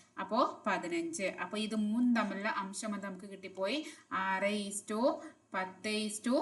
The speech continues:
പതിനഞ്ച്. ഇതാണ്. അപ്പൊ എന്താലോചിക്കണം, നമുക്ക് തന്നതില്, തന്നതില് ഒരേപോലെ, ഇപ്പൊ വെളുത്ത മുത്ത് രണ്ട് അംശബന്ധത്തിൽ നിന്ന് തന്നിട്ടുണ്ടായിരുന്നു. അതുകൊണ്ട് അത് നമുക്ക് ഒരേ, എന്താ പറയാ,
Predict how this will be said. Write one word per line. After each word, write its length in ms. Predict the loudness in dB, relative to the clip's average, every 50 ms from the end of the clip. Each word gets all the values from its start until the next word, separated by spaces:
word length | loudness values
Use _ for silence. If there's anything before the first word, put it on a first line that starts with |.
| 2 -2 -6 -10 -8
പതിനഞ്ച്. 600 | -6 -6 -4 -4 -4 -2 -2 -2 -2 0 2 4 4 2 0 -4 -10 -8
ഇതാണ്. 320 | -4 -2 -2 0 0 -2 -2 -4 -6 -8 -14 -16 -14 -10
അപ്പൊ 140 | -4 0 4
എന്താലോചിക്കണം, 680 | 6 6 8 8 8 8 8 6 4 2 0 0 2
നമുക്ക് 200 | 2 2 2 4
തന്നതില്, 760 | 2 2 4 4 4 4 4 6 6 6 6 4 2 2 2
തന്നതില് 480 | 2 0 0 2 2 4 4 4 4
ഒരേപോലെ, 680 | 4 2 2 2 2 4 4 4 4 4 6 6 6 4
ഇപ്പൊ 260 | 2 0 -2 -2 2
വെളുത്ത 320 | 2 4 2 2 4 2 2
മുത്ത് 280 | 4 4 2 6 6
രണ്ട് 400 | 6 8 8 6 6 6 6 6
അംശബന്ധത്തിൽ 480 | 4 4 2 0 0 0 2 2 4 4
നിന്ന് 140 | 6 4 4
തന്നിട്ടുണ്ടായിരുന്നു. 680 | 2 4 4 6 6 6 2 2 4 4 4 4 2
അതുകൊണ്ട് 340 | 0 0 0 2 2 4 2
അത് 240 | 2 2 2 2 2
നമുക്ക് 360 | 2 4 2 2 0 -4 -8 -8 -8 -4
ഒരേ, 320 | -2 0 0 0 -2 -4 -4
എന്താ 140 | 0 2 4
പറയാ, 260 | 4 6 6 6